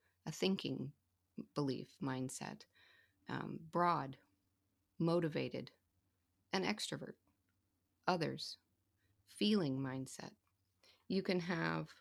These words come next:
social, growth, fear, lazy, envy. Um, you could have a realistic, a negative,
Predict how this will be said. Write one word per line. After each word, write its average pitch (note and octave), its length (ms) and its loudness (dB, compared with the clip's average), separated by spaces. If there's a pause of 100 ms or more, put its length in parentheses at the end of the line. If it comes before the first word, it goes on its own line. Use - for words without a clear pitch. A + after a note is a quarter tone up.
(880)
social, - 520 2 (1700)
growth, E3+ 480 2 (1120)
fear, D#3+ 420 2 (920)
lazy, F3 640 2 (920)
envy. E3 440 2 (1080)
Um, D3 640 2 (1080)
you G#3 120 4
could G3+ 140 4
have F#3 180 2
a F3 80 4
realistic, F3+ 760 2 (680)
a E3 40 4
negative, E3 580 4